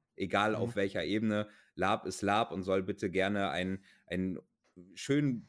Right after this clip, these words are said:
Speaker 1: wie auch immer, geartetes, nerdiges Hobby bleiben und nicht die Basis dafür, meine sexuellen Kinks auszuleben.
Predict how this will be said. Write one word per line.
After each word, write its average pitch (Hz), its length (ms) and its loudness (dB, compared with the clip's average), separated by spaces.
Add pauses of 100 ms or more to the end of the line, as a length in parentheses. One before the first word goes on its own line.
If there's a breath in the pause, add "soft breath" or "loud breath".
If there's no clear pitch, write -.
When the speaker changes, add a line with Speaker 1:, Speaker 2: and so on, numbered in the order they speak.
Speaker 1:
wie 110 220 0
auch 107 120 2
immer, 120 240 2
geartetes, 107 800 -4
nerdiges 104 540 0
Hobby 113 240 2
bleiben 92 380 2
und 90 80 -4
nicht 101 220 -6
die 92 80 -10
Basis 92 460 -2
dafür, 90 560 0
meine 87 480 -2 (140)
sexuellen 90 720 -4
Kinks - 340 -2
auszuleben. 85 760 -8